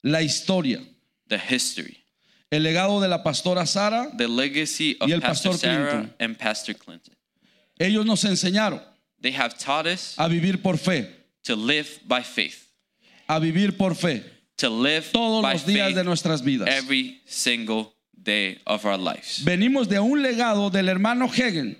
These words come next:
Speaker 2: We come from a legacy of Brother Hagin
Speaker 1: que Jesús le dijo,
Speaker 2: that Jesus told him,
Speaker 1: "Ve y enseña a mi pueblo fe."
Speaker 2: "Go and teach my people about faith."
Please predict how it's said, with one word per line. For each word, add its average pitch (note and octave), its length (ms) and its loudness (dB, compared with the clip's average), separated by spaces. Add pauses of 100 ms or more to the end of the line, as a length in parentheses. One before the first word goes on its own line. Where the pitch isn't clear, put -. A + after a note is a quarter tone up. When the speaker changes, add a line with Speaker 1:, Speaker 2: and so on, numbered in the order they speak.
Speaker 2:
We D#3 140 0
come F3 240 -2
from D#3 220 0
a C3 100 2
legacy F#3 720 0
of B2+ 140 -2
Brother D3+ 260 0
Hagin A2+ 440 -2 (500)
Speaker 1:
que F3 260 2
Jesús F#3 680 2
le C4 140 2
dijo, A#3 340 0 (420)
Speaker 2:
that B2 300 -4
Jesus E3+ 400 0
told B2+ 220 0
him, G2+ 100 -12 (320)
Speaker 1:
"Ve A3 440 0
y G#3+ 80 4
enseña B3 600 2
a F#3 140 0
mi F3+ 140 2
pueblo G#3 600 0 (220)
fe." - 640 -4 (100)
Speaker 2:
"Go F3 240 0 (100)
and D3 160 -4
teach - 360 -2
my D3 160 2
people C3 640 -4
about G#2 340 0
faith." - 500 -2